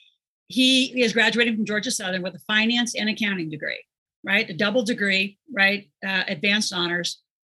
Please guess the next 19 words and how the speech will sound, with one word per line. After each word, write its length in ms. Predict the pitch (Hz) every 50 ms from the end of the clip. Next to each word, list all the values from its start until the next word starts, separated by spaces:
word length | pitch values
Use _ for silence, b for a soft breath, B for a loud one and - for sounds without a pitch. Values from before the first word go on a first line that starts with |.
| _ -
uh, 140 | 190 185 180 -
in 200 | 208 208 208 208
one 200 | 208 214 208 190
month, 220 | 180 180 175 -
actually, 280 | 175 170 - - 196 175
about 220 | 156 165 - -
from 160 | - 196 185
today. 380 | - 247 302 294 190 147 147 _ _ _ _ _ _ _ _ _ _ - -
And 360 | 226 214 214 214 214 214 208 202
he 180 | 196 - 247
has 140 | 240 214 196
never 180 | 214 202 196 202
been 200 | 196 214 202 196
taught 280 | 190 185 165 165 165 - -
what 200 | 196 196 185 175
he 180 | 170 190 185 175
learned 220 | 170 165 160 160
at 80 | 165 160
home. 220 | 156 139 - -